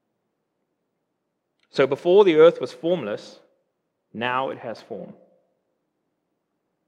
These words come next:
There are locales or defined but different environments or separate categories within the space-time continuum. These places are put into existence deliberately and with purpose.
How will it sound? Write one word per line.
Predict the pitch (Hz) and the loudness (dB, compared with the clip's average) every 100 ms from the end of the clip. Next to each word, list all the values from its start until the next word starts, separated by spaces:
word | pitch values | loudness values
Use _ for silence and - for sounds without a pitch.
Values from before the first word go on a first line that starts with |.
| _ | _
There | 110 110 | -2 0
are | 110 | 0
locales | 107 107 - 139 151 170 170 170 - - | -4 -8 -4 0 0 0 -4 -10 -20 -8
or | 113 107 | -6 -4
defined | 107 - 139 143 156 151 | -8 -4 -2 -2 -4 -6
but | 120 101 | -8 -6
different | 123 120 | -6 -6
environments | 107 104 113 143 160 165 170 165 - | -10 -4 -2 0 -2 -4 -6 -12 -14
or | - 120 | -12 -10
separate | - 135 143 139 | -6 -6 -8 -12
categories | - 175 175 139 101 87 - - - _ | -6 -4 -4 -4 -4 -6 -14 -20 -20 _
within | - 120 120 143 156 151 | -8 -8 -6 -8 -8 -6
the | |
space-time | 123 - 110 104 - 107 98 | -10 -10 -10 -10 -14 -16 -16
continuum. | - 98 101 92 92 - _ _ _ _ _ _ _ _ _ _ _ _ | -20 -20 -20 -20 -20 -20 _ _ _ _ _ _ _ _ _ _ _ _
These | 120 180 185 | -4 -4 -2
places | 175 165 165 165 | 2 2 0 -4
are | 147 | -4
put | - 196 | -2 -4
into | 185 175 165 | -4 -6 -6
existence | 139 95 120 - 135 139 - - _ _ _ _ | -8 -8 -10 -10 -14 -14 -20 -20 _ _ _ _
deliberately | 170 180 208 196 - - - - | 0 4 4 2 -2 -10 -14 -12
and | 127 | -8
with | 139 - | -8 -2
purpose. | 170 160 - - - | -2 -2 -10 -18 -20